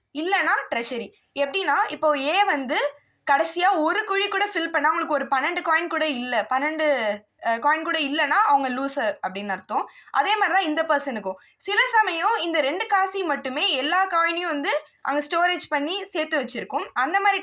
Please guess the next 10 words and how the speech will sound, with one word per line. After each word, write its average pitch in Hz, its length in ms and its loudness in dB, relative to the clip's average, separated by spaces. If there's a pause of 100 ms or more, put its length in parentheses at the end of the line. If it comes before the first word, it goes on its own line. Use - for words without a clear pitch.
டைம்ல 285 220 2 (100)
ரெண்டு 330 160 -2
பேர்கிட்டயுமே 392 520 -2
காயின் 269 300 2
இருக்காது, 226 280 0
அந்த 285 320 0
டைம்ல 277 380 -2
காசி 254 360 0
தான் 220 200 0
வின்னர். 180 240 -10